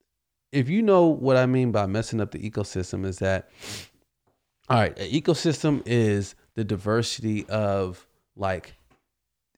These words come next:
uh, organisms, right? And how they communicate and how they move and how all that. So in our ecosystem, the human ecosystem, you got some people out there who playing games. And by that,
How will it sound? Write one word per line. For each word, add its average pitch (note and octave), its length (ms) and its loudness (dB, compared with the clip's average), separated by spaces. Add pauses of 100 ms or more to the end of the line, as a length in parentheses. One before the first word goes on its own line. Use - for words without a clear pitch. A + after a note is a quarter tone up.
(140)
uh, F#2 260 -2 (200)
organisms, G#2+ 800 0 (680)
right? G#2+ 420 2 (460)
And G#2+ 400 0
how A#2 220 -2
they A2+ 140 0
communicate A2 460 -2
and G2 80 -4
how G#2 120 0
they G#2+ 100 0
move G#2 220 -2
and G#2+ 100 -4
how G2 180 -2 (280)
all A#2 200 2
that. G2 180 -2
So A2 240 -2
in A2 220 -4 (280)
our C#3+ 280 4
ecosystem, G#2 680 -2
the F#2 60 -4
human C#3+ 320 2
ecosystem, G2+ 580 -4
you C#3 60 -2
got B2 180 0
some B2+ 120 -2
people B2 220 -6
out A2 200 0
there G#2+ 160 -2
who G2+ 140 -6
playing G2+ 460 -4
games. F2+ 520 -8
And F#2+ 120 -6
by A2 220 2
that, G2 320 -2